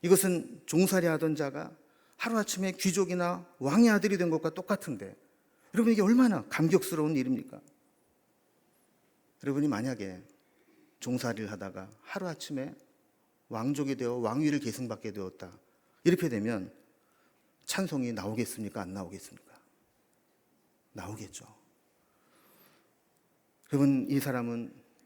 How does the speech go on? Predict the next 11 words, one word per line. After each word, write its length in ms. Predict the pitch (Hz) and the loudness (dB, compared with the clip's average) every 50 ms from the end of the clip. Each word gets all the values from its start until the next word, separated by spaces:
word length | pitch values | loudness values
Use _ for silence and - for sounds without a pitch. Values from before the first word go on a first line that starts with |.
| _ _ _ _ _ | _ _ _ _ _
믿기지 360 | - 143 - - 180 147 170 | -16 -12 -8 -6 -6 -4 -2
않아서 420 | 165 127 135 151 - - 151 98 87 - - - _ _ _ - - - _ - - - - _ _ _ _ _ _ - | -2 -2 -2 -2 -2 -4 -6 -10 -10 -14 -20 -20 _ _ _ -20 -20 -20 _ -20 -20 -20 -20 _ _ _ _ _ _ 0
몇 180 | 175 220 220 | 0 2 2
번이고 300 | - 302 285 233 196 214 | 4 4 6 6 6 6
자기 240 | 202 - 151 139 165 | 4 2 2 4 6
얼굴을 320 | 175 165 147 160 156 156 | 6 8 8 6 2 2
꼬집어 340 | 147 - 233 185 202 180 175 | 2 2 2 2 2 0 0
보면서 560 | 151 143 139 127 113 110 - 113 110 117 120 - _ _ _ _ | 0 0 0 0 0 -2 -4 -8 -8 -10 -10 -16 _ _ _ _
사실인지 520 | - - - 170 - - 135 135 110 107 | -14 -10 -8 -8 -8 -8 -8 -8 -8 -6
확인할 380 | 104 - 160 151 165 147 127 135 | -6 -8 -6 -4 -4 -4 -4 -4
겁니다. 400 | - - - - - - 147 | -8 -12 -14 -16 -16 -18 -20